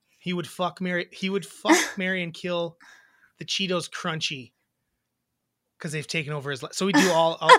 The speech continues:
Speaker 2: <laughs>
Speaker 1: he'd fuck, marry 'cause they're taking over my life. The Cheez-Its and Goldfish don't even exist to me.
Speaker 2: Yeah.
Speaker 1: <laughs> So all of the above is Cheetos
Speaker 2: Yeah.
Speaker 1: Crunchy.
Speaker 2: He loves 'em so
Speaker 1: Um,
Speaker 2: much.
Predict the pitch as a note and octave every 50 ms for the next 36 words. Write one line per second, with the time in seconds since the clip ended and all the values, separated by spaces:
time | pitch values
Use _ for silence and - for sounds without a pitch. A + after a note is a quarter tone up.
0 | - - - C4 C#4 C#4 C4+ - B3 - _ _ - D#3+ - F#3 - - G#3+ G#3
1 | - A3+ A3+ A3+ A3 G#3 - _ _ _ - - - _ - - F3 F#3+ F3+ F3
2 | F#3 F#3 F3 F3 F3 E3+ D#3+ D#3 D3+ D3+ D#3 C3 - - - - - F3+ F3 D3+
3 | D3+ D#3 - D#3+ D#3 - D3+ D3 C3+ - D3 - - D3+ C#3+ D3 D3 C#3 C3+ C3+
4 | B2+ B2 B2+ C3 - - - D3 A#2+ A2+ G#2 G#2 - - B3+ A#3+ A3 F3 G#3 -
5 | - - E4 - - - F4 - - - C4+ D#4 - - - C#4+ - - _ _
6 | - - - - - A#3 - A3+ A3+ A3+ A3 F#3 G3+ G3 E3+ F3 F3 E3 D3 D3
7 | C3+ - - - F3+ E3+ E3 D#3 D3 - C#3+ C3+ C3 A#2+ A2+ C#3 A#2+ A2+ - _
8 | _ _ _ _ - - D#4 D#4 D4 D4 C4+ C4 C4 C4+ C4+ - D3 D3 C#3+ C#3+
9 | C#3+ C#3+ C#3 C#3 C3+ C3 C3